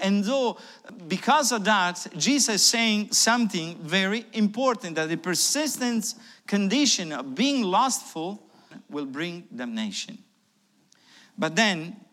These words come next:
he gives us another solution. And this brings to my third point.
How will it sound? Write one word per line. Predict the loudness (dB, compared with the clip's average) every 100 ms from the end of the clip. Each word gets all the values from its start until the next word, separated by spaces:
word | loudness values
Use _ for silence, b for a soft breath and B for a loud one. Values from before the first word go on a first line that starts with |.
| _ -20 B B B B
he | -6
gives | -2 -2 -2
us | -2 -4
another | -4 -4 -2 -2
solution. | -4 -2 0 0 -2 -6 -12 _ B B B B
And | 0
this | 2
brings | 2 2 2
to | 0
my | -2 -2
third | -2 -2 0
point. | 0 0